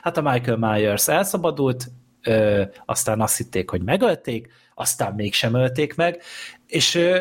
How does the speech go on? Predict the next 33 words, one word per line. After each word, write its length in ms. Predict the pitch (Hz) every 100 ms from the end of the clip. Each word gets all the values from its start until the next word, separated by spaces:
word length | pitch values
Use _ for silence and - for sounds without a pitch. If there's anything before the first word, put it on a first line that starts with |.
| 180
a 80 | 180
film 280 | 254 294
fölmarkolja 880 | - 170 196 175 131 127 131 113 104
ezt, 260 | 110 139 -
ezt 180 | 98 -
követően, 760 | 110 120 156 170 190 220 196 _ _ _ _ _
hogy, 260 | - 151 143
ö, 380 | 151 151 147 147 -
hogy 260 | _ - 147
elkezd 500 | 233 151 123 127 123
a 80 | 120
város 720 | 131 104 98 - - - - _ _ _ _ _ -
vadászni 500 | 123 123 117 - 117
Michael 380 | 107 101 110
myers 480 | 101 95 101 - -
mert 200 | 123 120
hogy 100 | 131
ugye 180 | 131 135
rettegnek 640 | 120 113 107 98 104 98
tőle, 320 | - 123 117
és 160 | 104 -
ugye 300 | 98 92 92 - - 135 - 127
nagyon 260 | 123 110 107
nagy 180 | 98 -
káoszt 380 | 143 127 127
okoz 220 | 120 113 113
a 60 |
városban, 520 | 107 104 104 101 104 98
és 120 | -
tényleg 260 | 120 98
mindenki 420 | 107 104 95 95 107
összerándult 1400 | 127 - 180 175 - - - - - 139 139 139 147 143
tőle. 380 | 151 139 139